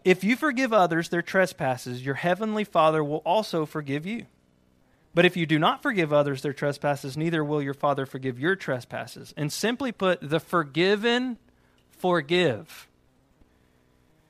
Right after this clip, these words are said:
It's who we are in Christ. It's a part of our new nature that we bestow on others what's been bestowed on us. It's what we see in Ephesians four thirty-two.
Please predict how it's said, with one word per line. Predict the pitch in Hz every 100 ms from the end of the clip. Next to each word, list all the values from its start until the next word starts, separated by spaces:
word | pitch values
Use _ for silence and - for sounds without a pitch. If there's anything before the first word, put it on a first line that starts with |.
| _
It's | - 156
who | - 196
we | 214 240
are | 202 190 202
in | 220
Christ. | - 139 143
It's | 156 -
a | 151
part | - 175 208
of | 180
our | 156
new | 143 151 214
nature | 240 156 131 - 156 - _ _ _ _ _ _ _ _ _ _ _ - -
that | 170
we | 147 208
bestow | 208 - - 190 196 220
on | 226 202
others | 175 170 170 160 160
what's | 160
been | - 165
bestowed | 139 - - 156 165
on | 151 143 143
us. | - 120 113
It's | 139 -
what | 147 151 -
we | 143 139
see | - 156 151
in |
Ephesians | 131 - 160 160 147 131
four | - 156 175 196
thirty-two. | 196 160 139 131 - 165 214